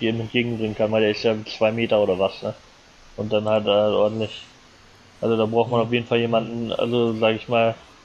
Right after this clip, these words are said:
Speaker 1: äh, ob da Stefan Fürstner von der Größe oder Danilo Wiebe von der Statur her,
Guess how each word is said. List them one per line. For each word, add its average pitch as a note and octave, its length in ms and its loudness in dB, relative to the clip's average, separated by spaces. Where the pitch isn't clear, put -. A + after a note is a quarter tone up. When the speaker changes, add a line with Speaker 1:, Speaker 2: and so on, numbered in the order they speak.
Speaker 1:
äh, A#2 680 2
ob - 180 -2
da A#2+ 140 2
Stefan B2 320 0
Fürstner C3+ 380 0
von B2+ 120 -4
der A#2+ 100 2
Größe C3+ 340 2
oder B2+ 140 2
Danilo B2 440 0
Wiebe C3+ 180 0
von C3 140 -10
der B2 120 2
Statur C3+ 460 -2
her, C3+ 300 4